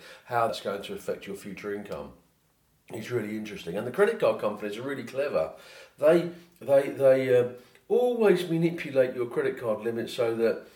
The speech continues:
you've always got a bit more. You've always got a bit more to go. And therefore you're psychologically encouraged to, to borrow more. I don't,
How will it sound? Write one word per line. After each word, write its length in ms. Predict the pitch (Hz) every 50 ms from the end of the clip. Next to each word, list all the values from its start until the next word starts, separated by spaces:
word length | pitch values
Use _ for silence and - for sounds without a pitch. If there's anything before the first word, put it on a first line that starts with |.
| - _
you've 140 | - 147 147
always 320 | 165 156 151 139 131 127 -
got 140 | 127 127
a 60 | 113 107
bit 200 | - 113 104 104
more. 380 | 104 95 85 80 - - - - - - _ _
You've 160 | - 127 139 170
always 320 | 175 165 151 143 135 131
got 140 | - 131 117
a 40 | 110
bit 200 | 123 113 101 110
more 180 | 110 107 104 104
to 120 | - 92
go. 300 | 92 98 85 78 76 73 - - _ _ _ _ _ _ - _ _
And 120 | 107 107 113
therefore 380 | 117 113 110 - - 104 101
you're 380 | 98 101 101 98 98 95 95 - - - - - _ _ _ _ _ _ _ _
psychologically 760 | - - 101 90 - - 117 127 139 135 113 107 - 87 90
encouraged 600 | 87 90 - 92 87 82 82 82 - - - -
to, 220 | - 90 85 82 82 - _ -
to 140 | - - 95
borrow 440 | 82 82 - 92 85 82 80 82 82
more. 300 | 82 80 76 78 76 - - _ _ _ _ _ _ _ _ _ - - - - - _ _ _
I 80 | - -
don't, 240 | - 139 127 -